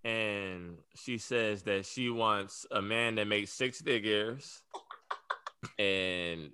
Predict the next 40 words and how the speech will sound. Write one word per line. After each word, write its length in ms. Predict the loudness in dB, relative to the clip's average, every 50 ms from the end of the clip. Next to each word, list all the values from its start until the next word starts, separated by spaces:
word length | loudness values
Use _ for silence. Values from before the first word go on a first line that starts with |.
| -4
like, 260 | 0 2 4 4 2
no 320 | 4 6 10 10 10 10 8
kids, 920 | 6 6 8 10 12 12 12 12 12 10 10 8 6 4 0 -4 -10 -14 2 8
all 200 | 10 12 12 12
this 160 | 12 10 12
other 160 | 12 10 10
stuff. 260 | 10 10 8 6 6
She 80 | 6 6
was 60 | 6
like, 140 | 8 6 6
"Do 60 | 6
you 80 | 2 2
think 180 | 2 4 6 6
I 80 | 6
can 120 | 4 4 2
get 120 | 4 4 4
a 40 |
man 240 | 4 6 6 6 6 6
like 220 | 6 4 4 2
that?" 260 | 2 2 2 2 -2 -2
And 120 | 0 2
he 140 | 4 4 4
was 100 | 4 6
like, 380 | 6 6 6 6 4 2 0 -6 -16 _ _ _ _ _ _ -14 -2
"Ma'am, 1000 | 0 2 2 2 2 2 2 2 2 4 4 6 6 6 6 6 6 4 2 2 6
like, 300 | 8 8 8 8 6 6
what 160 | 8 8 8
do 60 | 8 6
you, 460 | 2 -2 -8 -12 -12 -10 -10 -12 -12 -14 -16 -10 -8 -8 -6 -6 -8 -10 -12 -14 -10 0
do 80 | 2 2
you 80 | 4
think, 260 | 6 4 4 2 0 -4 -6 -6 -6 -6 -8 -10 _ _ -14 -4 4
on 100 | 4 4
a 40 |
scale 260 | 6 10 12 12 12 12
of 60 | 12
one 200 | 12 12 10 10
to 100 | 8 8
ten, 180 | 8 8 8 8
like, 320 | 8 8 8 6 4 0